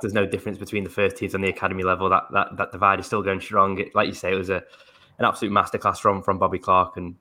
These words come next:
you know, me and you were there, Matt, and I think everyone knew it was gonna be a big season for him. You know, certainly now with Ben Doak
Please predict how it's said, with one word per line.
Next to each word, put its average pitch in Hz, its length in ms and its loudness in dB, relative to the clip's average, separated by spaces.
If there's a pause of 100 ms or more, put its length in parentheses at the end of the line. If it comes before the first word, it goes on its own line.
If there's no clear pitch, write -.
(160)
you 92 80 -10
know, 87 80 -6
me 92 160 -2
and 90 80 -4
you 92 80 0
were 90 60 -2
there, 90 180 2
Matt, 90 220 2
and 87 220 -8 (440)
I - 100 -18
think 107 160 -6
everyone 98 520 -2
knew 101 220 -2
it - 20 0
was 98 100 -4
gonna 101 120 -4
be 98 80 2
a 92 40 2
big 98 220 -4
season 92 240 -4
for 92 100 -12
him. 95 220 0 (580)
You - 40 -12
know, 90 40 -8
certainly 98 320 -2
now 92 140 2
with 90 140 -2
Ben 92 200 -2
Doak 90 320 0